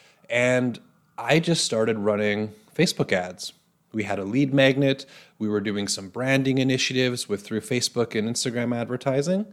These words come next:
Through the following six months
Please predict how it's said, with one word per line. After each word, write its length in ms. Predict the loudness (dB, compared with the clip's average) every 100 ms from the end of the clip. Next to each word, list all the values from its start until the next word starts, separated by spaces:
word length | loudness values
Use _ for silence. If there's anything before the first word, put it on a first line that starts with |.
| -16 _ _ _ _ _ _
Through 360 | -20 2 4 4
the 140 | 2
following 920 | -2 -8 -6 0 4 6 6 4 2 2
six 520 | 2 4 2 0 -2
months 560 | -2 -2 -4 -6 -8